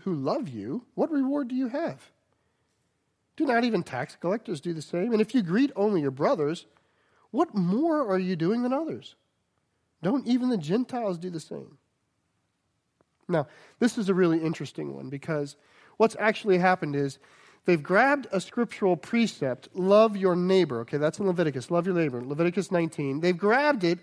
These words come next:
and they have it affixed to it a man-made corollary, "Hate your enemy." Right? If God's telling us to love our neighbors, then, well, by definition, I guess we're supposed to not love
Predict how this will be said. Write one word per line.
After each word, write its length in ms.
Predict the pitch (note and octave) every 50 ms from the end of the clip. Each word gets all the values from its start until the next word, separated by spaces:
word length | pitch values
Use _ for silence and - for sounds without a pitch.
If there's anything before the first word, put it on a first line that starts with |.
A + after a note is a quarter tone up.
| - -
and 280 | G3 G3+ G#3 G#3+ G#3+ G#3
they 180 | G#3+ G#3+ G3+
have 240 | F3 E3+ F#3+ F#3+ F#3
it 200 | F#3 F3 - - -
affixed 720 | F3+ E3+ - - - - D4 D4 - - - - - _ - -
to 180 | D#3+ D3+ C#3 C3+
it 340 | B2+ C#3+ A3 - - - _ _ _ _ _ _ _ _ _ _ _ _ _ _ _ _ _ _ -
a 140 | G#3+ G#3 G3+
man-made 760 | F#3+ G3 G#3 B3+ D4+ D#4 E4+ D#4 C#4+ C#4+ D4 C#4 C#4 A#3+ -
corollary, 760 | - - C4+ C4 C4+ C4 A#3 G#3+ E3+ C3 B2 A2 F#2+ G2+ A2+ - _ _ _ _ _ _ _ _ _ _ _
"Hate 280 | - A3+ A3+ G#3+ - -
your 100 | G#3+ F#3+
enemy." 340 | A3 C4+ A3 C#3+ F#2 - - _ _ _ _ _ _ _ _ _ _ _ _ _ _ _ _ _ _ _ _ _ _ _ _ _ _ _ _ _ _ _ _ _ _ _ _ _ _ -
Right? 180 | G#3 A#3 A#3+ -
If 160 | F3+ D#3 -
God's 320 | - G3 B3 B3 - -
telling 220 | - - A#3 A3 G#3+
us 100 | F#3+ -
to 100 | - F#3
love 200 | F3 F3+ G3+ G#3
our 120 | F#3+ F3+ E3
neighbors, 460 | E3+ F#3 C4 A#3+ F3 D#3 D3+ D#3 D3
then, 300 | D3 D#3 D3+ C#3+ C#3 C3+ _ _ _ _ _ _ _ _ _ _ _ _ _
well, 100 | - C#3+
by 200 | C3+ D3 D3+ D#3
definition, 580 | D3+ C#3 D#3+ D#3 - E3 F3 G3 A3 - - C#3
I 100 | C3+ C3+
guess 280 | C3+ D3+ D3 C#3 - -
we're 140 | C#3 C3+
supposed 500 | C3 - - C3+ - D#3 D3+ C#3+ C#3 -
to 300 | - C#3 C3+ C3+ C3 A#2+ - _ _ _ _ _ _ _ _ _ _ _ _ _ -
not 540 | - C3+ C#3+ E3 E3+ F3 F#3+ G3 B3 C4 -
love 500 | E3+ D#3 C#3 B2+ B2 D3 G3 A3+ - -